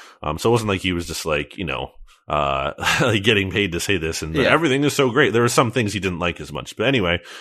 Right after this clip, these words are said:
Speaker 1: um, so that was fun. Uh, you can try them out for yourself,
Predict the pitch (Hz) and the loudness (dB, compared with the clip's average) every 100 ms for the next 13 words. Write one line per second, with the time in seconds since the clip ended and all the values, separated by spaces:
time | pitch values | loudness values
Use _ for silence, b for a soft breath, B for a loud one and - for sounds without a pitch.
0 | B 92 90 90 - 104 101 92 95 87 | B 2 2 2 0 4 4 4 0 0
1 | 85 B B B - 92 - - - 117 | -2 B B B 4 4 4 -2 -6 -6
2 | - 101 92 95 - 87 87 87 - 87 | -2 -2 -2 -6 -2 0 0 -2 -2 -4
3 | 73 - 135 113 - - | -6 0 2 2 -2 -16